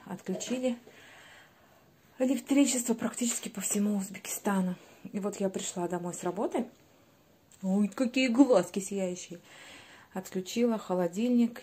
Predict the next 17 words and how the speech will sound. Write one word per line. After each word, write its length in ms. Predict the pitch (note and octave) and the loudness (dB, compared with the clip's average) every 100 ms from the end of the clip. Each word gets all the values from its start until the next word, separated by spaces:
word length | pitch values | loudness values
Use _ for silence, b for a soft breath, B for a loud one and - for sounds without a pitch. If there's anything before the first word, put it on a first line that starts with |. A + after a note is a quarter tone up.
| - | -6
и 60 | G3+ | 0
микроволновку. 1120 | G#3 - F#3+ F#3+ F#3+ F#3 F3+ F3+ - F#3+ F#3 - _ B B B B B _ _ _ - | 0 -2 -2 0 0 0 0 -4 -8 -8 -8 -12 _ B B B B B _ _ _ -12
Ну 120 | F3 | -10
что, 340 | - - B3+ C#4+ | -10 -2 2 2
это 260 | A#3 G3 | 2 0
же 140 | F#3+ G#3 | -2 2
замечательно, 840 | B3 C4 - G4+ G4+ - F3 E3 | 4 4 2 4 4 0 -4 -4
да? 220 | F#3+ B3+ F4 _ _ _ _ B B B | -2 -2 -4 _ _ _ _ B B B
Эрик, 320 | C4+ B3+ F3 - - | 4 4 2 -6 -8
для 100 | F#3+ | -8
тебя 240 | G3+ B3+ | 0 0
появилась 500 | C4 C#4 C4 C4+ C4 | 2 0 2 -2 -2
новая 480 | B3+ C4+ C#4 C4 B3 B B B B | 0 0 0 -4 -6 B B B B
площадь 560 | - C#4+ F#4 - - - B B B B B B B B _ | 0 2 2 -2 -6 -10 B B B B B B B B _
для 200 | G3+ G3+ | -8 -6
познаний. 580 | G3+ G3+ G3+ F#3+ F3+ F3+ - - _ - - _ _ _ _ _ - _ B B B B | -4 -4 -2 -4 -6 -14 -20 -20 _ -20 -20 _ _ _ _ _ -20 _ B B B B
А 60 | - | -12